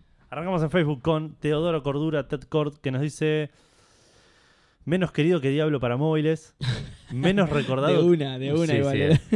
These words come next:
Speaker 1: eh. Sí, sí, "menos recordado que la huya".
Speaker 2: Uy, sí,
Speaker 1: Sí.
Speaker 2: boludo, es muy bueno.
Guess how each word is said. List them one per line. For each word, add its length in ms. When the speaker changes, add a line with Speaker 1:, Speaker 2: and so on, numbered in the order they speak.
Speaker 1:
eh. 80
Sí, 100
sí, 180
"menos 360
recordado 480
que 80
la 120
huya". 320
Speaker 2:
Uy, 360
sí, 460
Speaker 1:
Sí. 180
Speaker 2:
boludo, 300
es 60
muy 180
bueno. 260